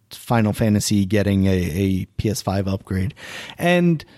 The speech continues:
the Yuffie stuff, that is something, at least. It wasn't just that they're coming out with, "Hey, here's a more, here's prettier visuals, here's quicker loading times."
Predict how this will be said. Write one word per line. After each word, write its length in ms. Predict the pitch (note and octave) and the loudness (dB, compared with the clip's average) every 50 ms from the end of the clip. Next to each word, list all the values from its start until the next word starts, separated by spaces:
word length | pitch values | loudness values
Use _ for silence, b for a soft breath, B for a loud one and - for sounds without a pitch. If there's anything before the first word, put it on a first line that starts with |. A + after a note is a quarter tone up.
| b b b b b b b b b _ _ _ _ _ _ _ _ _ B3 A#3 - | b b b b b b b b b _ _ _ _ _ _ _ _ _ -20 -8 -6
the 260 | D3 D3 E3+ F#3+ F#3 | -2 0 2 2 4
Yuffie 320 | G#3 A3+ G#3 - A3+ G#3 | 2 2 2 2 4 4
stuff, 600 | F3 - - G#3 F#3+ F#3 F3+ - - - - - - | 4 4 4 4 4 4 2 0 -6 -12 -16 -12 -8
that 320 | D3 C#3+ D3+ F#3 G3 F#3+ F#3+ | -4 0 2 2 4 4 4
is 340 | F#3 F3 E3+ D#3+ D3 B2+ | 4 4 4 4 4 2
something, 760 | - - - - - - D#3+ E3+ C#3 G#2+ - G2+ F#2 E2+ E2 D2 | 0 -2 -2 -2 0 2 4 2 2 2 2 2 2 2 0 0
at 160 | F#2+ F#2+ E2 | 0 0 2
least. 320 | F#2 F#2+ F2+ - - - | 0 0 0 -2 0 0
It 120 | B2 A2 G2 | 0 2 2
wasn't 440 | G#2+ B2 B2+ G#2+ A#2 A#2 G#2 G2 F2 | 2 2 2 4 4 4 2 2 2
just 440 | E2+ F2 F3 G#2+ G2 F#2 - - - | 0 2 2 2 2 2 0 0 0
that 160 | G2+ F#2 - | 0 2 2
they're 160 | G#2 G2+ F#2+ | 2 0 0
coming 340 | - - G#2+ G2 F#2+ F#2+ F#2 | 0 2 2 4 4 4 4
out 240 | F#2 F#2 F#2 F#2 F2 | 2 2 0 0 0
with, 260 | F#2+ F#2+ F#2 - - | -2 -2 -2 -2 -2
"Hey, 260 | - G#2 G2+ G2 G2 | 0 2 2 2 2
here's 400 | F2 A2+ A2+ G2+ G2 G2 F#2 D#3 | 0 0 0 2 2 0 0 0
a 100 | B2+ - - _ _ _ _ _ - | -2 -4 -6 _ _ _ _ _ -4
more, 560 | C3 A#2+ G#2+ G#2+ G#2+ G#2 G2 G2 F#2+ F#2+ - _ _ B B B B B B | 0 2 4 4 4 4 4 4 2 0 -2 _ _ B B B B B B
here's 200 | B E3+ F3 E3 | B 0 0 0
prettier 360 | - - E3+ E3 D3+ D3 C#3+ C3+ | 0 0 0 2 2 2 2 2
visuals, 560 | B2 B2+ B2+ A#2 B2 B2 B2 A#2+ A#2 G#2+ - | 2 0 2 2 2 2 2 2 2 0 0
here's 380 | - C3 A#2 A#2 A#2 G#2+ - | 0 2 2 2 2 0 -2
quicker 360 | - - - A#2 - B2+ A#2 G#2+ | -2 0 -2 0 0 0 0 2
loading 360 | G#2 G#2+ G2+ G2 G2+ G2+ G2 | 2 2 2 2 2 0 0
times." 680 | - A2 G#2 F#2+ F#2 F#2 F#2 F2+ F#2+ F#2+ - - - | 0 -2 -2 0 0 2 2 2 2 0 0 -2 -6